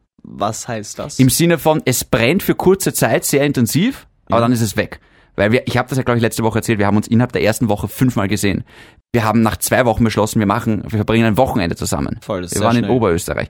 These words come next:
Speaker 1: Ja.
Speaker 2: Ist halt wirklich schnell. Wir sind jetzt, Stand jetzt kennen wir uns zweieinhalb Wochen. In zweieinhalb Wochen sieht man sich, ma-,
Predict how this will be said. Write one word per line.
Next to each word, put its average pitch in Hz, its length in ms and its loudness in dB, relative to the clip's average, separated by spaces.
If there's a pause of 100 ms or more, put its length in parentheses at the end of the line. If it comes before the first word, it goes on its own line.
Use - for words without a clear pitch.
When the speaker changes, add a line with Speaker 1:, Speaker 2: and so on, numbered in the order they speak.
Speaker 1:
Ja. 104 100 -8
Speaker 2:
Ist - 100 -6
halt 98 160 0
wirklich 104 240 0
schnell. 62 260 -4 (600)
Wir 117 120 2
sind 131 200 4
jetzt, 127 280 0 (100)
Stand 127 420 -2
jetzt 123 220 0
kennen 127 160 2
wir 120 60 2
uns - 140 -4
zweieinhalb 107 400 0
Wochen. 120 340 0
In 117 180 4
zweieinhalb 113 400 0
Wochen 110 220 2
sieht 113 180 -2
man 127 100 2
sich, - 200 -2
ma-, 95 220 2